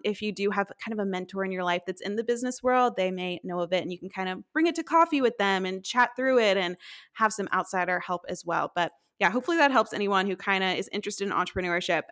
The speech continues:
and wants to start, because you really do just have to start. That's the other thing I would say. It's very cliche. I'm sure you've heard it before, but I've learned everything from just starting it and figuring out as <laughs> I've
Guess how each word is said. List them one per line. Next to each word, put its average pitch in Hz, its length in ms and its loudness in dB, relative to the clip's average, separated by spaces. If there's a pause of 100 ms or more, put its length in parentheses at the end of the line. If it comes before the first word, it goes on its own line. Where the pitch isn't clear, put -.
and 180 360 -2
wants 170 280 -6
to 175 40 -14
start, 165 440 -2
because 170 360 -4
you 202 140 -10
really 320 180 2
do 415 160 0
just 381 140 0
have 349 120 0
to 359 60 -2
start. 349 420 2 (300)
That's 254 180 0
the - 120 0
other 247 140 4
thing 247 120 -4
I 226 60 4
would 226 140 2
say. 190 200 2
It's 190 120 -4
very 202 180 2
cliche. 190 300 -2 (160)
I'm 175 100 -2
sure 214 240 0
you've 208 160 0
heard 208 180 -4
it 175 120 -6
before, 175 480 2
but 175 220 6 (280)
I've 214 180 6
learned 233 220 4
everything 208 540 4
from 196 180 0
just 190 240 0
starting 262 360 4
it 247 140 4
and 208 120 -4
figuring 214 340 2
out 202 160 6
as 220 200 2
<laughs> - 40 -8
I've 233 220 4